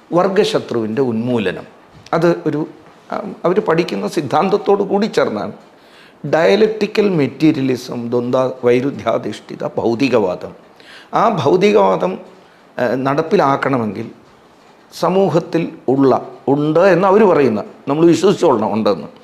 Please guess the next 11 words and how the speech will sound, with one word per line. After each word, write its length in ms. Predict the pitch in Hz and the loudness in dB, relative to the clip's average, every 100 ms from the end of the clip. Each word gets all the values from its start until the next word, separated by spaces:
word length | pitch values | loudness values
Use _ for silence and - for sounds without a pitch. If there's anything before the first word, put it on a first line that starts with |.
| - - - | -20 -12 0
വൈരുദ്ധ്യങ്ങൾ, 640 | 160 156 151 - 104 92 - - - - | 4 4 2 0 -6 -8 -14 -20 -20 -4
ഈ 120 | 208 262 | 2 4
വൈരുദ്ധ്യങ്ങളിൽ 840 | 208 160 165 110 120 117 117 - - 139 | 6 4 2 0 -4 -4 -6 -8 -10 -4
നമ്മളൊരു 360 | 147 160 143 | 0 2 2
പക്ഷം 400 | 143 120 - 127 | 2 -2 -4 -4
ചേർന്നേ 340 | 117 117 120 127 | -2 -2 -2 -4
പറ്റൂ. 260 | 104 - - _ - - - | -6 -10 -20 _ -20 -12 -4
അതാരുടെ 380 | 143 135 123 127 | 0 2 2 0
പക്ഷം? 460 | 117 - - - - - - _ - | -2 -8 -12 -14 -20 -20 -20 _ -2
യാതന 300 | 123 123 143 | 0 0 0
അനുഭവിക്കുന്ന, 580 | 123 101 101 - 143 | -2 -4 -6 -6 -10